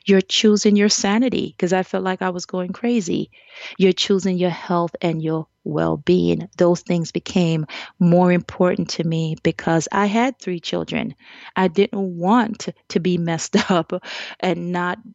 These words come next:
live a life of happiness with them because it was, it was beginning to impact my relationship with them. And I didn't want this to be a trickle-down effect. I wanted this pattern to stop.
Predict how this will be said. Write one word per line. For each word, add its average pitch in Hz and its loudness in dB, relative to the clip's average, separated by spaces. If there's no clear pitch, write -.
live 180 0
a 175 -4
life 170 -4
of 165 -10
happiness 165 -6
with 160 -6
them 170 0
because 165 -2
it - -6
was, 160 -2
it 175 0
was 165 -2
beginning 160 0
to - -2
impact 156 -2
my 156 0
relationship 151 -4
with 165 -6
them. - -2
And 170 4
I 165 2
didn't 175 -2
want 175 -2
this 175 -6
to - -4
be 165 0
a 160 0
trickle-down 156 -4
effect. 165 -6
I 165 -4
wanted 160 -8
this 156 -10
pattern 151 -8
to - -14
stop. - -8